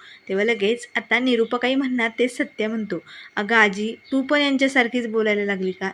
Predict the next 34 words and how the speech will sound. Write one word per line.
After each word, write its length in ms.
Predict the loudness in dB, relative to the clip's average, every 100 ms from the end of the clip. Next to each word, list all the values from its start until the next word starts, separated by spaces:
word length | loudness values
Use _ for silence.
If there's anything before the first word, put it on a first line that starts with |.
| -4
यांना 320 | -2 0 0
तर 180 | 0 0
हवंच 400 | 2 2 2 2
असतं 280 | -2 -2 -2
मला 180 | 0
टोमणे 380 | 0 -2 -2 -2
मारायला." 360 | -2 -4 -4 -10 -12 -14 -14 -4
तेव्हा 160 | 0 0
निरूपा 360 | 2 2 0
म्हणते, 260 | -2 -2 -2
"हो, 400 | 2 4 4 4
आहेसच 540 | 2 4 4 2 2 0
तू 80 | -6 _ _ -2
असा. 380 | 0 2 0 0 -6 -16 -4
अरे 300 | 2 6 4 4
जा 160 | 6 6
ना, 140 | 4 -4
कुठेतरी 480 | -2 -2 0 0
जाऊन 260 | 2 2 2
मर 220 | 2 2
ना." 200 | 2 2 0 _ -14
आता 180 | -8 -4
मात्र 300 | -4 -4 -2
आजीला 420 | 0 0 0 -2
खूपच 400 | -2 -2 0 0 0
वाईट 200 | 0 0
वाटतं, 260 | -2 -6 -4
कारण 280 | -2 0 0
निरूपा 360 | 0 0 -2
सत्यजितला 600 | -4 -4 -4 -4 -4 -6 -6
खूप 240 | -6 -6
काही 160 | -2 0
बोलत 320 | 2 2 0
असते. 240 | -6 -8